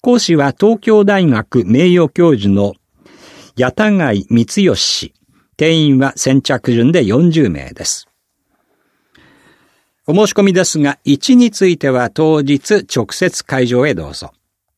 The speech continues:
二については五月三十一日土曜日までに電話で、えー、石神井松の風文化公園までお願いします。電話番号は五三七二の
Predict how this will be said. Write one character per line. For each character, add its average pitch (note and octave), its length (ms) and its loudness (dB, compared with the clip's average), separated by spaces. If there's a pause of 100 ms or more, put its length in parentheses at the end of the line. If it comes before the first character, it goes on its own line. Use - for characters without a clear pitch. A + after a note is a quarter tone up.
(140)
二 A#3 180 4
に A#3 200 4
つ F#3 160 -2
い D3+ 100 0
て B2 160 -2
は A#2+ 300 -2
五 F3+ 240 0
月 G3+ 240 -4
三 F#3 400 -2
十 G2+ 280 -4
一 E2+ 260 -6
日 C3 460 0
土 B2+ 240 2
曜 G#3 340 2
日 G#2+ 200 -2
ま A2 160 0
で G#2 140 0
に F2 200 -6 (240)
電 E3+ 360 0
話 D#3 120 -2
で、 C#3+ 220 -2 (540)
え F#2+ 80 -2
ー、 - 20 0
石 C#3+ 220 -4
神 C#3+ 400 0
井 B2 100 -4 (160)
松 C3+ 320 -2
の B2 160 2
風 A2+ 460 -4
文 C#3 320 0
化 D#3 200 -4
公 D#3 300 0
園 A2 180 0
ま A#2+ 120 -2
で E3+ 80 0
お A2 80 0
願 C#2 240 -8
い C#2+ 40 -18
し - 160 -12
ま - 80 -14
す。 - 220 -12
電 C#3+ 160 0
話 D3 80 0
番 C#3 220 -2
号 A#2 200 -2
は E3 240 -4
五 F#3 380 0
三 F3+ 520 -2
七 D3 360 -2
二 E3 320 0
の C#3+ 180 -2